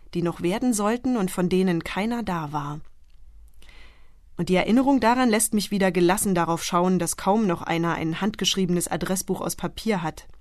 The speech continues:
Denn es gibt ja einen Ort, da sind wir alle verzeichnet mit unseren Geschichten. Woher wir kommen, wohin wir gehen, wer wir sind und wer wir waren. In Gottes Adressbuch sind unsere Geschichten aufgezeichnet. Dort stehen alle Adressen,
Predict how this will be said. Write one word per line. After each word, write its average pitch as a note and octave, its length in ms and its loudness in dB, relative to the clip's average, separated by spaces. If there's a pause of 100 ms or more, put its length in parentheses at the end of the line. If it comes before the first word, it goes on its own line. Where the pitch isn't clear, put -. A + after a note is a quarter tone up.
(680)
Denn G#2 120 -2
es A3 100 0
gibt - 180 -2
ja A#3+ 100 0
einen D#3+ 220 0
Ort, D#3 320 -6 (240)
da F#3 100 -2
sind G#3 220 0
wir A#3 120 2
alle A3+ 140 2
verzeichnet E3+ 720 -4
mit E3+ 140 -4
unseren E3 400 -2
Geschichten. E3 560 -4 (600)
Woher F#3 280 2
wir F3+ 100 4
kommen, A#3+ 400 2
wohin F3+ 280 2
wir F3 100 4
gehen, A3 440 2
wer F3+ 140 4
wir F3+ 120 4
sind B3 360 4
und G3 140 2
wer F#3 160 4
wir F3+ 160 4
waren. D#3 520 -2 (680)
In E3 220 -4
Gottes A3 400 -2
Adressbuch F#3+ 720 -6
sind - 260 -4
unsere A#3 240 -2
Geschichten A#3+ 440 -4
aufgezeichnet. D#3 840 -4 (500)
Dort C4+ 240 2
stehen A3+ 400 0
alle F#3 240 0
Adressen, D#3 540 -4